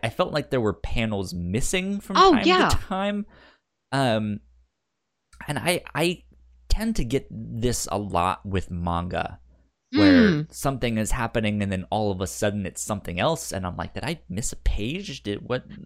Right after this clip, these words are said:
Speaker 1: what is
Speaker 2: I've,
Speaker 1: going
Speaker 2: I've
Speaker 1: on here?"
Speaker 2: heard this. It, I think this is just a difference in
Speaker 1: It's a
Speaker 2: Japanese storytelling
Speaker 1: It
Speaker 2: style.
Speaker 1: really is.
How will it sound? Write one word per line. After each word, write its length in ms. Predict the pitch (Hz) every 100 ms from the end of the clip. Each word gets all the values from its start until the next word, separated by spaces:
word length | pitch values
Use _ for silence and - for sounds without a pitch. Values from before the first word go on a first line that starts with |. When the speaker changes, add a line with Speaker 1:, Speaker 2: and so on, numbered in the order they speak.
| - -
Speaker 1:
what 120 | 113
is 240 | 113 - -
Speaker 2:
I've, 560 | 311 381 370 285 233
Speaker 1:
going 160 | - 233
Speaker 2:
I've 200 | 302 311
Speaker 1:
on 120 | 269
here?" 160 | 240 -
Speaker 2:
heard 280 | 294 285 240
this. 720 | 196 170 143 135 - - - _ _ _ _
It, 140 | 185 180 170 -
I 120 | 202 214
think 320 | - 392 -
this 180 | 269 277
is 180 | 247
just 180 | 240 -
a 80 | 190
difference 560 | 180 196 190 202 196 -
in 100 | 165
Speaker 1:
It's 180 | 165 -
a 40 |
Speaker 2:
Japanese 560 | 175 180 196 180 175 -
storytelling 800 | - 127 151 143 151 127 180
Speaker 1:
It 60 | 170
Speaker 2:
style. 320 | 143 147 240
Speaker 1:
really 260 | 185 151 120
is. 440 | 98 87 87 -